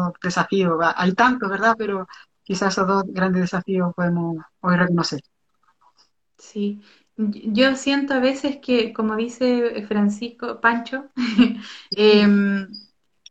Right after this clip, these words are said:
Speaker 2: a veces nos hemos, eh, equivocado y más que hacer puentes hemos, hemos tal vez alejado la palabra de, de Dios de la realidad de la gente, ¿no?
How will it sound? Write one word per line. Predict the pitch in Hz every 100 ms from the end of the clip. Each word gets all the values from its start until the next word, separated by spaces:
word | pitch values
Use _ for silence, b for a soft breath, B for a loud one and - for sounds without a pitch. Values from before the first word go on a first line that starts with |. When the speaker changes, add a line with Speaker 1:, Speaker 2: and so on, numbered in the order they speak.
| _ _ _ _ _
Speaker 2:
a | 214
veces | 208 247 247 269
nos | 254 247
hemos, | 247 254 254 - _
eh, | 240 226 220 220
equivocado | 208 226 214 202 202 190 220 262 285
y | 285 214
más | 208 240 -
que | 269
hacer | 254 262 254 -
puentes | 226 247 247 269 254
hemos, | 247 247 254 247 247
hemos | 233 240 247 247 B B B _ _
tal | 220 214
vez | 240 240
alejado | 247 220 - - 302 320
la | 302
palabra | 285 269 269 269 269 262
de, | 254 254 254 240
de | 226 226
Dios | 240 254 247
de | 247
la | 240
realidad | 233 233 233 240 240
de |
la | 233 220
gente, | - 254 226 220
¿no? | 214 220 247